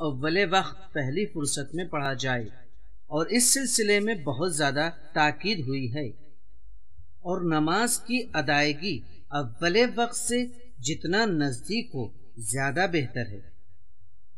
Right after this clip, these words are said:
مگر یہ کہ دیر کرنے میں کوئی مصلحت ہو، مثلاً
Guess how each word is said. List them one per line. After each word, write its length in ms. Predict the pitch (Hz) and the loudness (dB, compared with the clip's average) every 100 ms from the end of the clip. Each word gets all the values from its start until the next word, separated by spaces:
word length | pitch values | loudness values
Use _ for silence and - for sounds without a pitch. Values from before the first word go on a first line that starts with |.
| - - - - - - 143 | -8 -8 -8 -8 -6 -4 0
مگر 320 | 165 180 247 | 2 4 6
یہ 160 | 247 269 | 6 4
کہ 180 | 285 262 | 2 2
دیر 260 | 160 185 240 240 | 6 8 8 6
کرنے 340 | 220 226 233 | 2 4 4
میں 140 | 233 240 - | 4 2 2
کوئی 180 | 202 226 156 | 2 4 2
مصلحت 680 | 139 131 147 143 170 190 135 | 2 0 0 -2 0 -2 -2
ہو، 80 | 107 - - - - 131 | -6 -6 -6 -8 -4 0
مثلاً 480 | 143 139 151 165 | 0 2 2 2